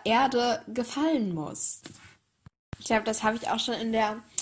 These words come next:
Perfektionismus-Folge angesprochen. Das ist die Folge sieben. Also wenn du magst, kannst du da noch mal reinhören. Aber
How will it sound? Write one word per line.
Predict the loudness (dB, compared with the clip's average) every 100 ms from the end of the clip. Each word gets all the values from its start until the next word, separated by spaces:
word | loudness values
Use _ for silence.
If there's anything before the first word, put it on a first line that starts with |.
| -6 _
Perfektionismus-Folge | -6 -4 -4 -6 -6 0 0 0 -4 -4 0 0 2 0
angesprochen. | 0 -2 -4 -2 -4 -2
Das | -6 -8
ist | -8
die | -8
Folge | -6 -6 -4
sieben. | -2 -2 -2
Also | -4 -4 -4
wenn | -4
du | -4
magst, | -4 -4 -6
kannst | -6 -10
du |
da | -8 -8
noch | -8
mal | -8 -4
reinhören. | -2 -2 -2 -2 -4 -6 -14 -20 -20 -20 -16 -2
Aber | 0 2 2 2